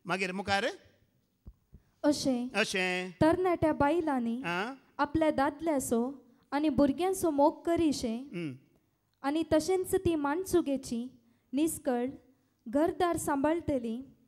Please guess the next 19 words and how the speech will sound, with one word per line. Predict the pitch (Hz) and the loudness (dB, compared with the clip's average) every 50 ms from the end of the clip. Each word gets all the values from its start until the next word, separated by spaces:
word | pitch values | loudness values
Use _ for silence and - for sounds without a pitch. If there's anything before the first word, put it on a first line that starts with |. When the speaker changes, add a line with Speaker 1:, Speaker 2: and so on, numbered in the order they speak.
| _ _ _ _ | _ _ _ _
Speaker 2:
आनी | 269 277 294 302 | -4 -2 -2 0
दादल्यांक | 254 220 277 294 311 294 320 349 339 330 320 | 0 0 0 0 0 -2 -2 -2 -2 -2 -2
घालती | 311 285 277 277 - 370 381 | -2 -4 -4 -2 0 2 2
जायशी | 349 - 339 294 269 - - - 233 226 233 247 - _ _ _ _ _ _ - | 2 2 2 0 0 -2 -2 -4 -6 -6 -6 -8 -12 _ _ _ _ _ _ -4
तांकां | 285 302 339 370 349 370 320 | -2 -2 -2 0 0 0 -2
ती | 277 - 294 269 | 0 0 -2 -2
शिकोव. | 262 - 269 262 262 - 240 220 208 208 | -2 -2 -4 -4 -2 -2 -2 -2 -2 -4
Speaker 1:
हें | 208 - - 330 | -6 -6 -6 -6
पुरा | 320 - 262 294 330 359 403 392 349 302 | -6 -6 -8 -6 0 0 2 2 2 0
कित्याक | - 330 359 - 330 294 | 0 -2 0 0 0 0
कुटुंबा | - 320 269 302 311 294 | 0 -4 -6 -4 -4 -4
विशयान | 269 - 269 254 233 | -4 -2 -4 -4 -2
बरयलां, | 208 247 262 247 233 220 208 | -2 0 2 2 2 2 0
निमाणें | 208 220 240 254 269 277 277 277 240 | 0 0 2 4 4 4 4 2 0
पळया, | 226 220 208 196 | 0 0 0 0
मूळ | 196 247 330 381 403 | 2 2 4 6 6
उद्देश | 381 349 311 269 233 294 277 - | 4 4 2 0 2 2 2 2
कितें | 294 269 277 262 202 240 226 208 190 180 180 185 - _ _ _ _ _ _ _ _ _ _ _ - - | 0 -2 -4 -4 -2 -4 -4 -4 -6 -8 -10 -16 -20 _ _ _ _ _ _ _ _ _ _ _ -20 -10
बरयल्लो? | 208 214 233 226 214 202 180 180 180 170 | -8 -4 -2 0 0 0 0 -2 -4 -4